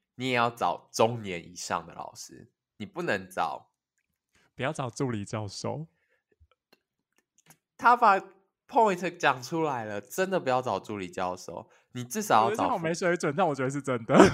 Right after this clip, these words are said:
Speaker 1: 你至少要找副教授以上会比较好。而且，
Speaker 2: 嗯。
Speaker 1: 因为，为什么？因为其实助理教授他们有升等的压力，而且其实学校，其实你是助理教授，你，你会有就是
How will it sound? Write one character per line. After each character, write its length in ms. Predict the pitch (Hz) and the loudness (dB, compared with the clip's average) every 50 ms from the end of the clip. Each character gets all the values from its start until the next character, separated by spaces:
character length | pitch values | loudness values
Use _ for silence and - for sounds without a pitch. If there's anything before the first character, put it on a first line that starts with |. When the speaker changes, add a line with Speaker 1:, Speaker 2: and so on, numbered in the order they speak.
| 180 269 359 - - - - - _ _ | 4 4 4 2 0 -6 -16 -20 _ _
Speaker 1:
你 100 | - 147 | -14 -12
至 120 | 139 202 220 | -10 -8 -4
少 200 | 202 175 147 139 | 0 2 4 4
要 80 | 139 | 2
找 240 | 139 - 104 92 90 | 2 0 -2 -2 -2
副 260 | - - - 110 98 | -4 -8 -12 -12 -12
教 260 | 92 - 101 92 87 90 | -8 -6 -4 -4 -4 -6
授 240 | - - 95 87 87 | -8 -8 -8 -8 -10
以 40 | 90 | -12
上 400 | - - - - 95 85 80 - - | -16 -18 -12 -8 -8 -8 -8 -8 -10
会 120 | 123 107 | -10 -10
比 140 | 92 - - _ _ | -10 -10 -16 _ _
较 160 | - - 87 | -10 -8 -8
好。 400 | 78 - - - - - - _ _ _ _ _ _ _ _ _ - | -8 -8 -12 -16 -16 -16 -16 _ _ _ _ _ _ _ _ _ -2
而 80 | 180 190 | -2 -2
且， 240 | 139 196 156 117 104 | 0 -2 -4 -4 -4
Speaker 2:
嗯。 180 | 98 87 - _ _ _ _ _ | -10 -18 -20 _ _ _ _ _
Speaker 1:
因 120 | - 226 | -8 -4
为， 140 | 240 240 233 - | -4 -4 -4 -4
为 80 | 202 202 | -6 -6
什 160 | 190 151 110 | -6 -6 -8
么？ 160 | 95 92 - - | -10 -12 -12 -8
因 80 | 185 | -6
为 120 | 220 240 240 | -4 -4 -4
其 180 | - - 143 | -6 -8 -10
实 320 | - - 123 127 127 - _ _ _ _ _ | -8 -8 -10 -10 -10 -14 _ _ _ _ _
助 220 | _ - 233 180 151 | _ -4 -4 -2 -2
理 120 | 214 101 | -4 -6
教 220 | 185 - 131 127 123 | -4 -2 -2 -2 -2
授 180 | 123 131 120 | -2 -4 -6
他 160 | 117 120 135 | -6 -6 -8
们 220 | 123 123 107 98 95 | -8 -8 -8 -8 -6
有 160 | 95 87 - | -6 -6 -6
升 300 | - - - 107 104 107 | -6 -4 -2 -2 -2 -2
等 100 | 101 98 87 | -6 -8 -10
的 80 | 85 82 90 | -10 -14 -14
压 260 | 85 87 87 87 90 | -10 -10 -10 -10 -10
力， 160 | 95 92 - - | -12 -12 -6 -6
而 60 | 170 | -4
且 200 | 170 190 156 127 | -2 -2 -4 -4
其 160 | - - 120 | -6 -10 -14
实 320 | 120 - 117 113 110 113 - _ _ _ | -12 -8 -8 -8 -8 -8 -12 _ _ _
学 240 | - - - 120 120 | -8 -4 -4 -2 -2
校， 320 | 120 - 165 147 127 113 | -2 -2 0 0 0 0
其 160 | - - 107 | -2 -6 -14
实 360 | 90 - 98 95 98 101 95 _ _ _ _ _ | -14 -10 -10 -10 -10 -10 -14 _ _ _ _ _
你 100 | - 110 | -10 -8
是 100 | 110 156 | -8 -8
助 160 | 170 - 160 | -8 -6 -6
理 60 | 123 95 | -6 -4
教 240 | 87 107 101 95 | -2 -2 -2 -2
授， 300 | - - 101 85 90 - _ _ _ _ | -4 -6 -10 -12 -12 -16 _ _ _ _
你， 280 | 117 117 110 - - _ | -10 -10 -10 -12 -14 _
你 120 | 110 110 | -12 -10
会 200 | 107 131 175 160 | -6 -2 -2 0
有 260 | 120 92 80 - - _ _ | 0 -2 -4 -6 -12 _ _
就 100 | - 113 | -10 -10
是 440 | 107 - 110 104 101 92 - - _ | -8 -6 -4 -4 -4 -6 -8 -12 _